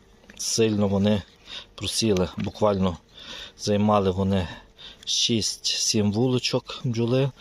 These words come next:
Був один, ем, мед, корпус з медом, але отака історія.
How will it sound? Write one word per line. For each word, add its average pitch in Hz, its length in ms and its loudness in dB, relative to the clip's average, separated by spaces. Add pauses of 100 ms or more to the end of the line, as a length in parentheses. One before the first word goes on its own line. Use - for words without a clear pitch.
(460)
Був 110 460 -2
один, 98 360 -2 (260)
ем, 92 180 -8 (180)
мед, 110 320 -2 (580)
корпус 101 340 -2
з 98 60 -6
медом, 139 420 0 (760)
але 104 180 0
отака 117 500 0
історія. 90 580 0